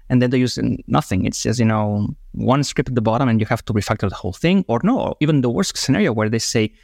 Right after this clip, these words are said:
"Please patch this thing because we, we have a need of adding a new feature," and you cannot refactor it because it's too, too massive.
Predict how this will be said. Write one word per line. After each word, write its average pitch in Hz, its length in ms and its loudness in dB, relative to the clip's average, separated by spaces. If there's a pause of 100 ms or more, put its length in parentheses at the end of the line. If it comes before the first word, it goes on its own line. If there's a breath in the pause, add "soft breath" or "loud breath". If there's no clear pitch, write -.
(240 soft breath)
"Please 139 200 2
patch - 360 -4
this 175 180 0
thing 196 180 2
because 147 220 0
we, 120 180 2 (120)
we 127 80 4
have 127 120 0
a 117 40 4
need 113 420 2
of 117 140 -4
adding 117 160 2
a 98 40 0
new 113 140 2
feature," 123 500 -2 (100)
and 117 180 2
you 139 40 2
cannot 127 300 0
refactor 127 540 -2
it 139 60 -4
because 113 220 -2
it's - 200 -8
too, 92 260 0
too 92 100 -10
massive. 185 600 0